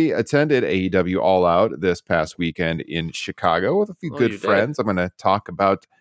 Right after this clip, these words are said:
Speaker 1: yes, the live experience of attending it at the Now Arena. We're gonna very briefly talk about what happened on the show, <laughs> but I, I imagine a lot of the discussion for this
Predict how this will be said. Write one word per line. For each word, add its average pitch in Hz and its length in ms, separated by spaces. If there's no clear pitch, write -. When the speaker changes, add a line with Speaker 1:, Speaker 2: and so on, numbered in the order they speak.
Speaker 1:
yes, 98 400
the 98 120
live 101 380
experience 107 600
of 101 280
attending 151 400
it 107 100
at 90 160
the 98 80
Now 92 240
Arena. 95 340
We're 120 140
gonna 113 220
very 147 320
briefly 95 500
talk 95 280
about 87 200
what 92 120
happened 95 280
on 87 80
the 87 60
show, 95 240
<laughs> - 160
but 90 100
I, 95 180
I 117 100
imagine 135 640
a 101 220
lot 113 400
of 90 220
the 104 100
discussion 104 600
for 92 140
this 110 300